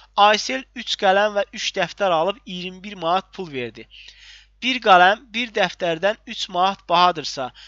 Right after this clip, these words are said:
bir dəftər neçə manatdır? Üç qələm alıb, üç dəftər alıb və iyirmi bir manat pul verib.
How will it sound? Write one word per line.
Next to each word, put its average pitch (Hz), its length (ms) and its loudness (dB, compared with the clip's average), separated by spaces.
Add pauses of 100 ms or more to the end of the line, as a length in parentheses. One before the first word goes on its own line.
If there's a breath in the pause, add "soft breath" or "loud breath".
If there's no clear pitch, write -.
(200 loud breath)
bir 226 180 -8
dəftər 220 460 -4
neçə 185 240 -10
manatdır? 120 480 -18 (1300 loud breath)
Üç - 200 -6
qələm 214 340 4
alıb, 165 260 2 (100)
üç 233 180 -6
dəftər 190 400 -2
alıb 165 280 -2 (100)
və 185 260 0
iyirmi 185 380 -12
bir 208 100 -10
manat 185 360 -4
pul 160 180 -14
verib. 120 220 -14